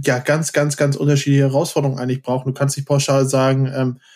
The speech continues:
die gleiche Artikelstruktur und die gleiche Anspruchsgeschwindigkeit oder Ansprachgeschwindigkeit auf deine Kleinteile hast wie auf die Palette, dann rechnet sich beides gleichmäßig in der Automatisierung, sondern da spielen andere Faktoren rein. Ähm, warum habt ihr diesen Zwischenschritt, nenne ich das mal, oder, oder diese,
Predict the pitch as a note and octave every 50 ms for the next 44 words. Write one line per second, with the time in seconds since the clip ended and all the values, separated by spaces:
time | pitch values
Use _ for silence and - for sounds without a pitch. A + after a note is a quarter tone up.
0 | _ _ - - C#3 C3 C#3+ C3+ C#3+ D3+ C#3+ D3+ C3+ C3 C3 - D#3 D#3+ D#3 C#3+
1 | - C#3 C3+ - D3+ D3 C#3+ C#3 C3+ C3 C3+ B2+ C#3+ C#3 D3 B2+ B2+ C3 C#3+ C#3
2 | - - - C#3 C#3 - - C#3 - - C#3+ C#3 C3+ C3+ - - C3+ C3+ - -
3 | B2+ C3+ C#3 - C3+ C3 C3+ - C3+ - - C#3 C3+ C3 C3 C3 - - B2+ B2
4 | C#3 C#3 - A#2+ A#2 - - D#3 F#3 G3+ G3+ - C#3 B2+ B2 B2 C#3+ D3+ C#3+ -
5 | - B2 - - C3+ - - C3 C#3+ D3+ C#3+ C#3+ C#3 C3+ C#3 C3 C3 C3+ - -
6 | _ _ _ - D3 D3 C#3+ - D#3 C#3 C#3+ C3+ - - C3+ C3 C3+ C3+ C3 -
7 | C#3+ B2+ C3+ C#3+ C#3 - C#3+ C3+ C#3 - D3 C#3 C3 A#2+ B2 C3 C3 B2+ A#2+ A#2+
8 | - C3 C3 C#3 D#3 E3 D#3 C3 B2+ B2 C3 B2 B2 B2 A#2+ C3 - _ _ -
9 | - A2+ - - - D3 C#3 - C#3 C#3+ D#3 D3 C#3+ D3 C#3 - - D3 C#3+ C#3
10 | C3+ C3 B2+ C3+ C3+ C#3+ C#3 C3+ C#3 C3+ C#3+ E3 F3+ D#3 D#3 F3 - - D3+ C#3+
11 | C#3 C#3+ C#3+ C#3 - - - - - F3+ F3+ - - E3+ - - - F3 D#3+ -
12 | - D3+ D3+ D#3+ F3 D#3 C#3+ - D3+ C#3+ - - D3 C#3+ C#3+ C#3+ D3 D3 D3 C#3+
13 | - C#3+ C#3+ C#3 C3+ C3 C#3 C#3 C#3 C3 C3 C3+ C#3 C3 C3 C3 B2 B2 C3